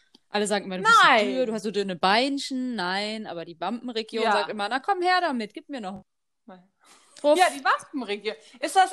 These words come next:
Speaker 2: auch? Dann muss ich mir eigentlich keine Sorgen machen, ne?
Speaker 1: Mm-mm.
Speaker 2: Ich beiß hier grad noch mal in den Kuchen. Mm-mm.
Speaker 1: Ja,
Speaker 2: <laughs>
Speaker 1: nee, musst du dir keine Gedanken machen.
Speaker 2: Okay.
Speaker 1: Ganz
Speaker 2: Boah,
Speaker 1: normal.
Speaker 2: ist aber richtig geil geworden.
Speaker 1: Ist die
Speaker 2: Ja,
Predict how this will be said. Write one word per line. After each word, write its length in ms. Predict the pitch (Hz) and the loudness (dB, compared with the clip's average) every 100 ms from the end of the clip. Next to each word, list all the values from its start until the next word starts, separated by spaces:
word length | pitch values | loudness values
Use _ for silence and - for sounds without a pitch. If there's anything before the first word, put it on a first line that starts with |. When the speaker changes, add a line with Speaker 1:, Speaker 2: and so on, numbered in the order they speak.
| 294 | 4
Speaker 2:
auch? 200 | 294 214 | 4 4
Dann 120 | 220 | -2
muss 160 | 240 262 | -6 -6
ich 40 | |
mir 100 | 233 | -6
eigentlich 240 | 202 220 | -6 -8
keine 220 | - 202 185 | -8 -8 -6
Sorgen 260 | 214 202 | -6 -6
machen, 260 | 185 202 196 | -8 -10 -8
ne? 120 | 220 | -2
Speaker 1:
Mm-mm. 460 | 269 262 262 233 190 - | 0 4 4 4 2 -6
Speaker 2:
Ich 100 | - | -12
beiß 200 | 170 175 | -10 -10
hier 80 | 185 | -10
grad 160 | 175 | -8
noch 80 | 185 | -8
mal 80 | 170 | -10
in 20 | |
den 80 | 170 | -14
Kuchen. 240 | 190 202 185 - - - - - - - - | -12 -10 -12 -12 -14 -14 -16 -16 -16 -16 -14
Mm-mm. 240 | 202 202 _ _ _ _ - - - - | -12 -12 _ _ _ _ -18 -16 -16 -2
Speaker 1:
Ja, 200 | 269 277 | 4 4
Speaker 2:
<laughs> 340 | 214 226 196 | 4 4 4
Speaker 1:
nee, 160 | 208 208 | 2 -2
musst 220 | 208 240 | 0 2
du 60 | 254 | 6
dir 120 | 294 | 8
keine 300 | 240 202 190 | 8 6 2
Gedanken 320 | 180 175 175 | -6 -6 -6
machen. 280 | 165 170 175 _ _ _ _ _ _ _ - | -14 -14 -16 _ _ _ _ _ _ _ -16
Speaker 2:
Okay. 480 | - - 190 160 | -10 0 4 4
Speaker 1:
Ganz 220 | 165 185 175 | 4 -6 -6
Speaker 2:
Boah, 80 | |
Speaker 1:
normal. 200 | 170 185 | 4 4
Speaker 2:
ist 80 | 165 | 4
aber 260 | 196 185 180 | 0 2 2
richtig 300 | 208 - 190 | 0 -8 -8
geil 240 | 190 180 175 | -2 -2 -4
geworden. 420 | 151 160 156 160 _ _ _ _ _ _ | -12 -10 -10 -12 _ _ _ _ _ _
Speaker 1:
Ist 180 | - - | -20 -10
die 100 | 196 | -6
Speaker 2:
Ja, 200 | 170 180 | -4 -6